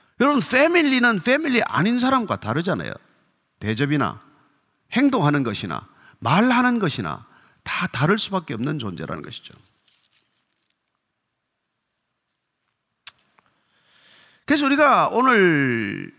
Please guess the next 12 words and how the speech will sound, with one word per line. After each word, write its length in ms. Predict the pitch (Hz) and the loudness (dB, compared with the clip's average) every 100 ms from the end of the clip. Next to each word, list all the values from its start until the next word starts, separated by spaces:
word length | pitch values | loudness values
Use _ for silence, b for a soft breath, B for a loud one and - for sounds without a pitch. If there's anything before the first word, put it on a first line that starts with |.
| _ | _
이 400 | - 139 127 120 95 | -2 0 0 -2 -4
사도 320 | - 120 135 | -6 -6 -4
바울은 760 | 113 117 127 156 120 85 - - _ _ _ _ _ _ _ _ _ _ | -2 -2 -2 -4 -4 -8 -12 -20 _ _ _ _ _ _ _ _ _ _
우리가 720 | 139 208 247 233 156 101 - - _ _ _ _ _ _ _ _ _ | -2 2 2 2 2 -2 -8 -20 _ _ _ _ _ _ _ _ _
그런 320 | - 311 320 | 0 2 2
존재로 440 | - 143 147 214 214 | -2 -2 0 0 -2
바뀌었기 540 | - - - 254 208 | -4 -14 -8 -8 -8
때문에, 360 | - 82 82 53 110 _ _ _ _ _ _ _ _ _ _ _ _ - | -10 -10 -10 -12 -18 _ _ _ _ _ _ _ _ _ _ _ _ -2
하나님의 500 | 262 339 415 370 302 | 2 4 4 4 2
아들들이 520 | - 320 320 262 233 | 2 2 0 -2 -2
되었다는 360 | 240 226 196 | -2 0 0
것은 400 | 175 160 147 107 | 0 -2 -2 -4